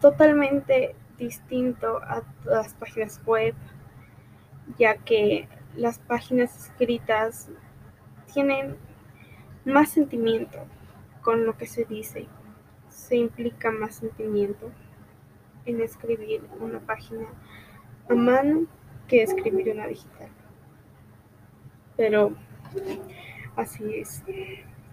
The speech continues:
Las páginas sirven muchísimo para que nosotros podamos saber muchas cosas, averiguarlas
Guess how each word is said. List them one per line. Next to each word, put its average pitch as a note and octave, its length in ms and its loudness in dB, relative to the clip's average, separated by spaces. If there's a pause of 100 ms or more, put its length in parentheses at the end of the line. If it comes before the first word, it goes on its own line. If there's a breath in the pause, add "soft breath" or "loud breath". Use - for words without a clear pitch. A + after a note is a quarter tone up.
(400)
Las A#3 300 0
páginas C#4 760 -2 (560 loud breath)
sirven A#3 600 0 (140)
muchísimo A#3+ 880 -8 (420)
para G#3+ 240 0
que G#3+ 140 -12
nosotros G#3+ 800 -4
podamos A3 680 -4 (1200 loud breath)
saber A3+ 500 0
muchas A#3+ 420 -2
cosas, A3+ 680 -4
averiguarlas A3+ 1080 -2